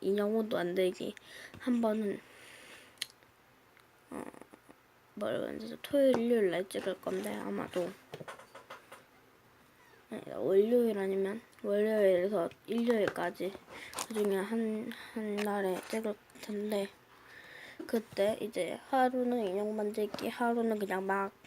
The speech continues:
먹-, 먹방 리뷰, 그리고 이제 만들기. 제가 아까 전에 들었다시피 똥손이잖아요.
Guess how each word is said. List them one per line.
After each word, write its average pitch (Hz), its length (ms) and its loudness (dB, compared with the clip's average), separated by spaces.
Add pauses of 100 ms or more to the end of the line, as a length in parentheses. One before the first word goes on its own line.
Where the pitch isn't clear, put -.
(320)
먹-, 202 280 2
먹방 208 540 2
리뷰, 233 640 4 (1000)
그리고 185 520 -4
이제 - 400 -10 (120)
만들기. 220 800 4 (1600)
제가 202 480 4
아까 220 260 4
전에 240 240 8
들었다시피 202 1040 0
똥손이잖아요. 196 1400 -2